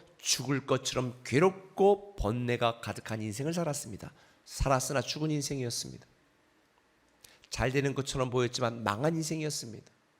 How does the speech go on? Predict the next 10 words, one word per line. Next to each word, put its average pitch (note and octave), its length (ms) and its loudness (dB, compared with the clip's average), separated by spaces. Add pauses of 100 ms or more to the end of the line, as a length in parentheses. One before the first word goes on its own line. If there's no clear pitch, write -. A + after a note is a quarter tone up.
(760)
모든 D3 320 4
걸 C#3+ 160 8
가진 C3+ 340 -2
인생인 C3+ 340 0
것처럼 C3 320 -2
보였지만 B2 440 2
사실은 G#2 640 0
가장 - 720 -4 (100)
불행한 F3+ 380 0
인생이었습니다. D#3+ 680 -4